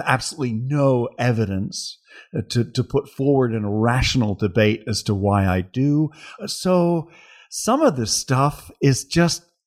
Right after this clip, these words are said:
more through the heart, perhaps, than the mind. But what I loved about what Eleanor said is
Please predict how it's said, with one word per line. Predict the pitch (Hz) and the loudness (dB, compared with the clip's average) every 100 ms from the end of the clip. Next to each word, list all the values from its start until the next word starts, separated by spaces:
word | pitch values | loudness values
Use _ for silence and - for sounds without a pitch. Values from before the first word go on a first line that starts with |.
| _ | _
more | 180 139 135 160 175 | -14 -6 -2 2 2
through | - 170 151 | 0 0 0
the | 135 | 0
heart, | - 180 226 - | -2 -4 -4 -2
perhaps, | 127 117 127 - - | -2 0 -2 -6 -6
than | 135 127 | -2 2
the | 113 | 2
mind. | 131 196 165 107 101 104 - - - _ - | 2 2 2 2 0 -4 -12 -20 -20 _ 0
But | 147 143 | 0 2
what | 139 147 | -2 -2
I | 165 220 | 0 0
loved | 160 135 113 110 | 2 2 2 0
about | 110 104 101 - _ - | 0 0 0 -6 _ -10
what | 120 - | -8 -4
Eleanor | 123 131 117 | 0 2 2
said | 107 - 123 123 - | 0 0 0 0 0
is | 135 131 117 | 2 4 2